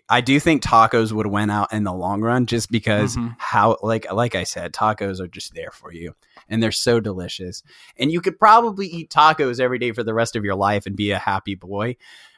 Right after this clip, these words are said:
Speaker 1: rather than
Speaker 2: Yeah.
Speaker 1: drinking coffee every day for the rest of your life because you just get them headaches, man. Like, tacos don't give you headaches.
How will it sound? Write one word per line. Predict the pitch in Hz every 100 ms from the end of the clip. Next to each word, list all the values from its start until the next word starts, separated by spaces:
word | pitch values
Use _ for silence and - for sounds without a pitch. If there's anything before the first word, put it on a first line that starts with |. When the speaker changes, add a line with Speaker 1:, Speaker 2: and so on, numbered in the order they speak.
| _
Speaker 1:
rather | 113 113 107 104
than | 104 104
Speaker 2:
Yeah. | 120
Speaker 1:
drinking | 104 101 95
coffee | - 98 98 98
every | 92
day | 92 87
for | 95
the | 92
rest | 90 -
of | 90
your |
life | 92 90 -
because | 107 107 110
you | 165
just | 208 214 -
get | 160
them | - 82
headaches, | 87 113 190 196 - 101
man. | 95 92 92
Like, | 95 - -
tacos | 180 233 381 381
don't | 214 156 135
give | 117
you | 101 92
headaches. | 107 95 95 143 - - -